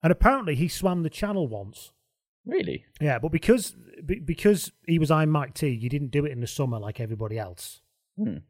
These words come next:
Speaker 1: 'Cause it, that would have been too soft arse. That would have been
Speaker 2: Obviously,
Speaker 1: something
Speaker 2: yeah.
Speaker 1: that, like, Harlequins do or something.
Speaker 2: Hmm.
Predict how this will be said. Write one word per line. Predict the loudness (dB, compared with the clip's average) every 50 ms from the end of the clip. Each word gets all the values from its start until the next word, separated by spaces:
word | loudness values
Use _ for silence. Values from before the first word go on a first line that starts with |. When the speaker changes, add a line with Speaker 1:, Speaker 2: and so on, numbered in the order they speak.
| _ _ _ -6
Speaker 1:
'Cause | -4 -4 -4 -4 -10 -12
it, | -12 -14 -14 -14 _ -20 -12 -10
that | -10 -8
would | -6 -6
have | -4 -4
been | -6 -6
too | -6 -6 -6 -6
soft | -6 -8 -8 -8 -8 -12
arse. | -12 -12 -12 -16 -20 -20 -20 _ _ _
That | -8 -2
would |
have |
been | -2 -2
Speaker 2:
Obviously, | -2 -2 -4 -4
Speaker 1:
something | -6 -6 -4 -6
Speaker 2:
yeah. | -6 -6
Speaker 1:
that, | -6
like, | -6 -10 -10 -10 -8
Harlequins | -4 -4 -2 -4 -4 -6 -8 -10 -10 -10
do | -10 -12 -12 -14 -14 _ _
or | -18 -16
something. | -12 -12 -12 -12 -12 -16 _ _ -10
Speaker 2:
Hmm. | -8 -6 -6